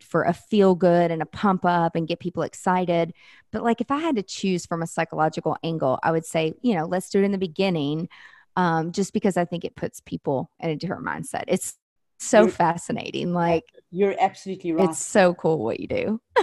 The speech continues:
Speaker 2: The o-, the opening busts
Speaker 1: It's
Speaker 2: them
Speaker 1: so
Speaker 2: open
Speaker 1: neat.
Speaker 2: and kind of prepares them for the rest of the conference,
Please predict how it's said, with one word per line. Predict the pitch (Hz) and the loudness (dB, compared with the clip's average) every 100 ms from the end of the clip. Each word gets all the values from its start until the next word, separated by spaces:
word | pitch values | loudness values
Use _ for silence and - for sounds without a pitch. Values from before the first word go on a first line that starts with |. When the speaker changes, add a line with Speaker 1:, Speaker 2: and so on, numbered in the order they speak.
| - - | -2 -6
Speaker 2:
The | 349 - - - | -2 -2 -4 2
o-, | 269 285 | 4 6
the | 226 | 4
opening | 277 247 294 285 233 | 4 2 2 -2 -4
busts | 214 220 | -2 2
Speaker 1:
It's | 226 | 2
Speaker 2:
them | 226 - 214 | 0 0 2
Speaker 1:
so | 214 | 4
Speaker 2:
open | 196 | 2
Speaker 1:
neat. | 170 156 - _ - | 0 -4 -10 _ -12
Speaker 2:
and | 196 | -10
kind | 196 208 | -6 -4
of | 202 | -4
prepares | 214 202 214 202 202 | -6 -8 -4 -4 -2
them | 208 | -6
for | 196 | -8
the | 185 | -6
rest | 175 202 208 - | -2 -2 -4 -10
of | 190 | -8
the | 190 | -8
conference, | 190 196 190 226 277 - | -6 -8 -6 -8 -8 -10